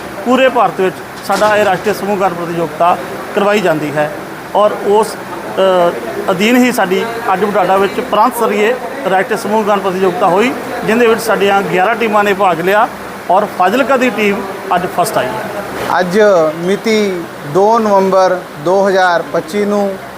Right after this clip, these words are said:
Speaker 2: ਭਾਰਤ ਵਿਕਾਸ ਪਰਿਸ਼ਦ ਦੀ ਪੰਜਾਬ ਸਾਊਥ ਪ੍ਰਾਂਤ ਦੀ ਜੋ ਕਿ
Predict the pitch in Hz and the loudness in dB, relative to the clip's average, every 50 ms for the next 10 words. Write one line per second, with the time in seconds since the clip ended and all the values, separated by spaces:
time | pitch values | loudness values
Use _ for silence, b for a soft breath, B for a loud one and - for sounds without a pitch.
0 | - - - - - - - - - - - - 196 175 170 180 196 190 - 214 | -16 -16 -14 -14 -14 -14 -12 -12 -12 -12 -2 0 2 4 4 2 2 0 -2 -4
1 | 185 175 196 190 190 190 185 185 185 180 - 196 185 165 160 175 175 170 165 151 | -2 0 2 2 2 0 0 -2 -4 -2 0 -2 -2 0 0 0 0 0 0 -2
2 | 135 - - - - - - - - - - - - - 185 185 185 196 202 214 | -4 -8 -10 -14 -16 -16 -16 -16 -16 -14 -14 -10 -2 0 2 4 4 4 4 4
3 | 214 208 - - 190 175 185 185 175 185 - - - 180 185 190 180 190 185 170 | 2 0 -2 0 2 2 2 2 0 -4 -6 -2 0 0 0 0 0 -2 -2 -2
4 | 180 175 165 156 - - - - - - - - - 139 156 180 185 156 170 180 | -2 -2 -2 -4 -4 -8 -10 -12 -12 -14 -14 -14 -6 -2 0 0 0 2 0 -2